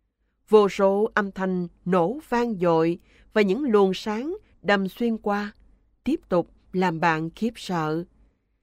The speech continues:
Bạn có thể cảm thấy như mình đang rơi xuống vực thẳm. Tất cả mọi thứ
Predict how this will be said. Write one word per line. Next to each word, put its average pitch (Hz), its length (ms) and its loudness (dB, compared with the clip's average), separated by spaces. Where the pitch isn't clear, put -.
Bạn 208 140 2
có 285 140 -4
thể 180 260 0
cảm 202 280 2
thấy 240 360 -4
như 254 160 0
mình 175 400 0
đang 196 200 -2
rơi 185 220 4
xuống 214 460 -6
vực 180 260 -2
thẳm. 185 400 -6
Tất 349 140 -6
cả 208 160 4
mọi 190 320 2
thứ 247 360 -4